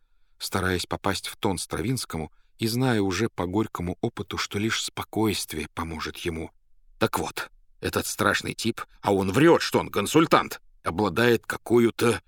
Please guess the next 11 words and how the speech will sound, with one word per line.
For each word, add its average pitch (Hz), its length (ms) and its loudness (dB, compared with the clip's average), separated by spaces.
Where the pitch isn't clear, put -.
необыкновенной 117 840 2
силой. - 480 -8
Например, - 440 2
за 90 220 0
ним 147 280 4
погонишься, 131 800 2
а - 120 -4
догнать 107 500 0
его - 140 -12
нет 98 260 -2
возможности. - 640 -6